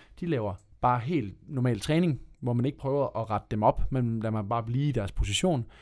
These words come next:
Og så laver vi nogen, hvor vi prøver at rette dem op. Og der ser man ved nakken, at, øh, dem, man retter op, øh, hvor hovedet kommer lidt længere tilbage, øh, det vil sige, at,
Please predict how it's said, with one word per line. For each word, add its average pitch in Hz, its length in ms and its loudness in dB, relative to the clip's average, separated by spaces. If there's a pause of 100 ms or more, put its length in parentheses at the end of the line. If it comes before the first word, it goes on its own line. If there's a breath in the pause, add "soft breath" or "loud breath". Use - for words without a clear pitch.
(160 loud breath)
Og 139 100 -10
så 139 60 -4
laver 160 120 4
vi 135 60 2
nogen, 135 160 4
hvor 120 100 0
vi 117 40 -8
prøver 123 180 2
at 107 40 -2
rette 104 140 -6
dem 98 100 -4
op. 90 160 -6 (640 loud breath)
Og - 80 2
der 143 60 8
ser 160 180 4
man 123 200 4
ved 113 100 2
nakken, 123 440 2
at, 113 300 -8
øh, 117 320 0 (480 soft breath)
dem, 156 100 0
man 143 180 0
retter 110 160 0
op, - 220 8 (240)
øh, 113 220 0
hvor 113 280 2
hovedet 151 320 6
kommer 120 200 -2
lidt 117 120 -6
længere 131 220 -2
tilbage, 127 440 -4 (120)
øh, 110 380 -6
det 110 140 -8
vil 110 80 -6
sige, 127 180 -2
at, - 220 -8